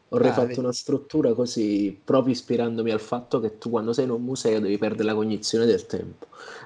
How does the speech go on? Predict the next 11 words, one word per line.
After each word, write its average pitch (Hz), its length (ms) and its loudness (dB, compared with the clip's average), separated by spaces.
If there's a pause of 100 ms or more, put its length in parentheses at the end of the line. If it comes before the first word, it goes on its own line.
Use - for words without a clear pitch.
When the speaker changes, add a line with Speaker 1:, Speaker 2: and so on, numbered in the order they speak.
Speaker 1:
Ve 107 100 0
ne 98 120 0
fu 101 180 0
sto - 200 0
fatto 110 340 2
circolare 101 760 0
che 92 140 -4
girava, 87 440 -6
un 95 120 -8
casino. 85 680 -6 (460)
Speaker 2:
<laughs> - 540 -2